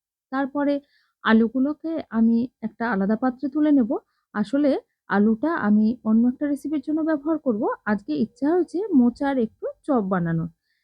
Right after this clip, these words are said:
তো আলুগুলো এদিকে ঠান্ডা হোক, আর মোচাটাকে ভালো করে জলও ঝরিয়ে নিয়েছি। আলুটা একটু ঠান্ডা হয়ে যাওয়ার পরে খোসাটা ছাড়িয়ে ফেলব। খোসা সমেত আলুই কিন্তু সেদ্ধ করতে হবে,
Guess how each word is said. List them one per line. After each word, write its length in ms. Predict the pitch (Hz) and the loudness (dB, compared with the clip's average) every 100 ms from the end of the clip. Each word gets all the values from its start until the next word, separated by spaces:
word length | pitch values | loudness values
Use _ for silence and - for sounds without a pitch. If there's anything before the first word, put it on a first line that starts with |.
| _ _ - | _ _ -2
তো 80 | 226 220 214 _ _ _ _ _ _ - | 2 2 0 _ _ _ _ _ _ 0
আলুগুলো 380 | 233 240 254 285 | 2 4 2 2
এদিকে 280 | 277 285 302 | 0 -4 -4
ঠান্ডা 360 | - 269 285 | 0 2 2
হোক, 180 | 285 403 - | 2 0 0
আর 140 | 214 202 | -2 0
মোচাটাকে 560 | 208 208 254 330 277 330 | 0 0 -4 -4 -4 -4
ভালো 260 | 240 214 | 0 0
করে 180 | 214 254 381 | 0 -2 -2
জলও 280 | 240 214 240 269 | 0 0 0 0
ঝরিয়ে 360 | 240 185 185 | 0 0 -2
নিয়েছি। 380 | 175 190 170 - 190 _ _ _ - | -2 -4 -6 -10 -20 _ _ _ -4
আলুটা 280 | 202 208 262 | -2 0 -2
একটু 180 | 262 294 | -2 -2
ঠান্ডা 340 | 247 226 214 | 0 2 2
হয়ে 180 | 240 269 | 4 2
যাওয়ার 260 | 277 294 311 | 2 0 -2
পরে 200 | 294 254 403 | -4 -4 -6
খোসাটা 440 | - 262 247 220 427 - _ _ _ | -4 -4 -4 -6 -6 -10 _ _ _
ছাড়িয়ে 260 | 247 220 214 | 0 2 2
ফেলব। 280 | 196 165 - 170 _ _ _ _ _ _ _ _ _ - | 0 -6 -6 -12 _ _ _ _ _ _ _ _ _ -4
খোসা 220 | 269 285 294 | -2 2 2
সমেত 320 | 302 311 349 | 2 2 0
আলুই 260 | 196 208 247 | 0 2 2
কিন্তু 260 | 285 277 320 | 0 -4 -4
সেদ্ধ 260 | 240 196 233 | -4 -2 0
করতে 280 | 247 254 320 | -2 -4 -4
হবে, 240 | 294 247 | -2 -2